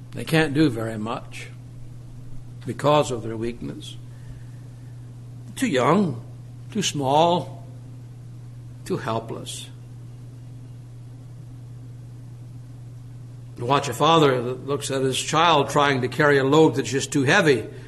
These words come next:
The child wants to, wants to be a help. <laughs> Sometimes they do anyway.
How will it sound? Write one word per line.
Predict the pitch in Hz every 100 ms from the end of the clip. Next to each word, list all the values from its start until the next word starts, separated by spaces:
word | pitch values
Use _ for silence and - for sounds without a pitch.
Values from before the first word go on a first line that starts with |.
| - - -
The |
child | - 233 190 175
wants | 285 330 -
to, | 214 269 226 - - -
wants | 190 190
to | 175
be | 156
a |
help. | 143 214 233 - - - - - - - - - - - - - - - - - - - -
<laughs> | - - - - - - - - -
Sometimes | - - 127 113
they | 120
do | 117 117
anyway. | 113 113